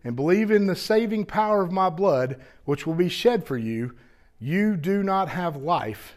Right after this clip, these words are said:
in yourselves. The one who eats my flesh and drinks my blood has eternal life, and I will raise him up on the last day. For my flesh is true food,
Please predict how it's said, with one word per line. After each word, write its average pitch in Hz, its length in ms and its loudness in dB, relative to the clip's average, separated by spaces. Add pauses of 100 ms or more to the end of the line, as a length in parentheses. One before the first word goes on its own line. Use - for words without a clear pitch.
in 131 160 -6
yourselves. 127 680 -4 (960)
The 135 100 2
one 175 240 8
who 185 160 6
eats 208 260 2
my 214 200 4
flesh 220 400 2
and 143 100 -2
drinks 185 320 -2
my 202 200 2
blood 123 440 2 (720)
has 151 360 0
eternal 131 380 -4
life, 127 460 -6 (760)
and 131 140 2
I 160 120 10
will 151 120 6
raise 170 400 4
him 208 240 2
up 123 500 0
on 131 140 0
the 127 80 0
last 123 340 0
day. 131 300 0 (380)
For 143 120 0
my 156 200 6
flesh 196 400 6
is 208 160 -2
true 208 320 4
food, 131 400 0